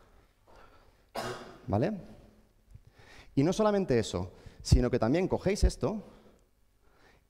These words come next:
y lo usáis como H dos, H tres,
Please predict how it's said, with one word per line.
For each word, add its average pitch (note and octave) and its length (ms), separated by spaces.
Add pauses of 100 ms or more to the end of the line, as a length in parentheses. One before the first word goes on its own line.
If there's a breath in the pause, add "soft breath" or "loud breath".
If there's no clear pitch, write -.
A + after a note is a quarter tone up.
y B2+ 80
lo A#2 100
usáis C#3+ 320
como A2 220
H C3+ 300
dos, E3 420 (280)
H A#2 260
tres, - 440